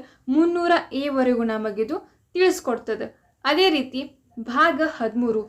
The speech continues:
ಭೂಪ್ರದೇಶಗಳೊಡನೆ ವ್ಯಾಪಾರ, ವಾಣಿಜ್ಯ ಮತ್ತು ಸಂಪರ್ಕದ ಬಗ್ಗೆ. ಭಾಗ ಹದಿಮೂರು ಏನ್ ಹೇಳ್ತದೆ? ಭೂಪ್ರದೇಶಗಳೊಡನೆ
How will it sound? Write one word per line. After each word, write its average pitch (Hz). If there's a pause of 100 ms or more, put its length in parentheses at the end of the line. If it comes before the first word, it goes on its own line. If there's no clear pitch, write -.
(300)
ಭೂಪ್ರದೇಶಗಳೊಡನೆ 294 (280)
ವ್ಯಾಪಾರ, 262 (340)
ವಾಣಿಜ್ಯ 254
ಮತ್ತು 233 (160)
ಸಂಪರ್ಕದ 240
ಬಗ್ಗೆ. 208 (480)
ಭಾಗ 240 (520)
ಹದಿಮೂರು 254
ಏನ್ 254
ಹೇಳ್ತದೆ? 247 (400)
ಭೂಪ್ರದೇಶಗಳೊಡನೆ 269